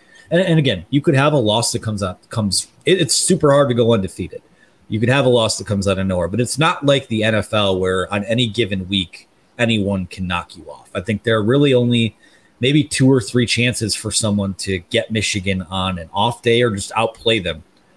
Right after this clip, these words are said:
uh, this year. So for me, that's the rationale there. Um, I like the way they carry their business, and I think they're the most, uh,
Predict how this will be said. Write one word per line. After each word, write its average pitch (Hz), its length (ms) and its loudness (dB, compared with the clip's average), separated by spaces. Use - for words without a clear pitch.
uh, 87 240 -4
this 87 300 -6
year. 80 280 -12
So 113 560 2
for 143 80 2
me, 196 320 2
that's 127 200 0
the 131 120 2
rationale 120 560 2
there. 110 320 2
Um, 95 580 -4
I 113 80 2
like 113 220 2
the 123 80 2
way 113 160 4
they 104 100 0
carry 110 320 2
their 98 140 0
business, 117 600 -2
and 107 140 0
I 117 80 2
think 131 320 -2
they're 131 480 2
the 143 80 2
most, - 320 2
uh, 110 320 2